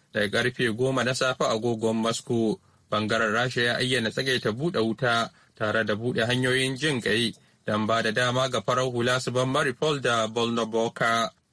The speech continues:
Adadin waɗanda suka mutu sakamakon harin kunar bakin wake da aka kai a masallacin 'yan Shi'a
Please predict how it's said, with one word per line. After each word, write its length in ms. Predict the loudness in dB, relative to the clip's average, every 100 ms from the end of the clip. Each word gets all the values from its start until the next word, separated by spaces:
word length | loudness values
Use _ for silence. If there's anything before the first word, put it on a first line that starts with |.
| _ _ _ _ _ _ -4
Adadin 400 | 0 2 2 2
waɗanda 440 | 2 2 2 2
suka 200 | 0 -2 0
mutu 180 | 0 0
sakamakon 580 | 0 0 0 2 2
harin 260 | 2 2 0
kunar 340 | -2 0 2 2
bakin 320 | 0 0 2
wake 340 | 2 2 0 2
da 160 | 0 0
aka 160 | 0
kai 40 | 0
a 80 | 2
masallacin 680 | 0 0 0 0 0 -2 2
'yan 180 | 0 0
Shi'a 540 | 0 0 2 2